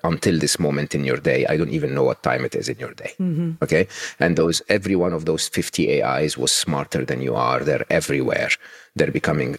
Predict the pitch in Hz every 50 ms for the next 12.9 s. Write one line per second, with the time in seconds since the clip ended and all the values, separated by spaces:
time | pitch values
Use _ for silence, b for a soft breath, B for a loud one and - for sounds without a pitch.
0 | - - 90 80 76 76 80 82 - - - - 78 73 71 - - 92 73 67
1 | 67 69 85 90 90 80 76 71 71 67 62 64 131 - - - B B B B
2 | B B - - - 76 76 71 62 - - - 78 82 73 78 69 71 - 85
3 | - - - 85 82 80 - - 80 69 65 71 73 67 - 62 60 60 62 -
4 | - - - - - 82 - - - 76 78 - - - - 80 78 - - 76
5 | 67 62 62 73 76 - 73 - - - - 73 69 - - - 76 67 67 -
6 | - 76 69 69 123 62 62 62 B B B B B B _ - 76 78 71 67
7 | - - - - 76 69 - - 73 - - - 67 64 64 65 62 65 - -
8 | - - - - - - - - - - 65 - 64 - - - - - 107 90
9 | 71 73 78 82 B B B B B B B - 82 82 78 78 - - 101 90
10 | 87 87 78 - - - - 65 - - - 76 71 65 - 60 - - - 67
11 | 58 - - - - 64 - - - 57 - - - - - _ _ _ _ _
12 | _ _ - - - 69 65 B B B B B B B - - 65 60